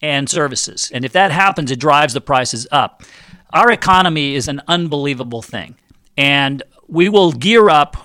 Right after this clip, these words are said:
and we will provide the services and we will provide the products that all this spending that's about to happen will do.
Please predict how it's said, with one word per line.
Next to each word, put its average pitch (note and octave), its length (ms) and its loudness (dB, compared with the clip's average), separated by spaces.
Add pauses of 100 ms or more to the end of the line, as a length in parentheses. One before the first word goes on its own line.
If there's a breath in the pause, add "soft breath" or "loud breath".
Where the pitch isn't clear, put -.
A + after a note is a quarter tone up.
and C#3+ 180 -6
we F3+ 120 -2
will F3+ 140 -2
provide E3 640 0
the C3 80 -8
services D#3+ 800 -2
and C3 100 -6
we C#3+ 100 -6
will C3+ 140 -8
provide D3+ 800 -2
the C3 300 -8
products B2+ 720 -2
that B2+ 240 -10
all D#3+ 300 4
this D3+ 140 -4
spending D#3 420 -4
that's C3 200 -8
about C3 300 -2
to C3 60 -8
happen A#2+ 420 -4
will A#2 120 -8
do. G#2 280 -12